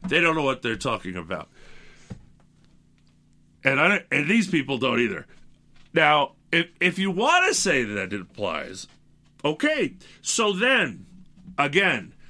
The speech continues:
it says Congress. So now you're gonna say it applies to the state. That would mean the state legislature, would it not? You would have to say, now you would have to say Congress would have to be translated into state legislature.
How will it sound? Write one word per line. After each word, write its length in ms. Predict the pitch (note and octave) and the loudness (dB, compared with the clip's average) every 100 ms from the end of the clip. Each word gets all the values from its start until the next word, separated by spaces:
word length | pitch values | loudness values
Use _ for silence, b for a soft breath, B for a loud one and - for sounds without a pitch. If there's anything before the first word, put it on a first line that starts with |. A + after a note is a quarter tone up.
| b b b - - _ - | b b b -20 -20 _ -4
it 140 | C#3 - | -2 0
says 260 | G3+ F3+ | 0 0
Congress. 560 | - G3+ F#3 B2+ G2 F#2+ | -2 0 0 -2 -6 -6
So 300 | - D3+ D#3+ | -6 -2 -2
now 480 | F#3 G#3 G#3+ G#3 G3 | 0 2 2 0 -2
you're 200 | D#3+ E3+ | 0 0
gonna 240 | E3+ F#3 | 0 -2
say 260 | F3+ - F3+ | 0 -2 -2
it 60 | E3 | -2
applies 500 | D#3+ E3 E3 D#3 - | -4 -2 0 -2 -4
to 100 | C3+ | -6
the 120 | C3+ | -6
state. 460 | - D#3+ C3+ F2+ | -4 -2 -2 -4
That 300 | A#2+ C#3 G#3+ | -4 -2 -2
would 180 | A3+ A#3+ | -2 -4
mean 240 | F#3+ G#3 F#3+ | -2 -2 -2
the 80 | |
state 360 | E3+ - G3 F#3 | -4 -2 -2 -2
legislature, 760 | D#3+ E3+ C#3+ B2+ B2+ B2 - G#2+ | -2 -2 -2 -4 -2 -2 -2 -2
would 200 | A#2+ E3+ | -2 -4
it 120 | - | -4
not? 360 | E3 G#3 A#3 - _ b b b b b b b - | -2 0 -2 -8 _ b b b b b b b -2
You 100 | D3+ | 2
would 120 | E3 | 4
have 220 | F#3+ A3+ | 4 2
to 160 | A#3 A3 | 0 -2
say, 600 | F#3 G3+ F#3+ F#3+ F#3 F3 - | -2 -2 0 2 2 0 -12
now 300 | - D#3 A3 | -6 0 2
you 140 | B3+ B3+ | 2 0
would 80 | G#3+ | 0
have 140 | G#3 | -2
to 60 | F#3 | 0
say 140 | F#3+ | -4
Congress 720 | F#3 C#4 B3+ C4 A#3 A#3+ A3+ | -2 0 0 0 -4 -2 -4
would 160 | G3 G3+ | -4 -4
have 320 | F#3+ G3+ G3 - | 0 0 -2 -6
to 80 | |
be 160 | F3+ F#3+ | -6 -4
translated 800 | - G3 G3+ F3 E3+ E3+ F3 E3+ | -4 -2 -2 -2 -4 -4 -2 0
into 280 | E3 C#3+ D3 | -2 -4 -6
state 420 | - - E3+ E3+ | -4 -2 -2 -2
legislature. 840 | D3+ D3 B2 - G#2+ F#2 - - | -4 -2 -4 -4 -4 -4 -6 -14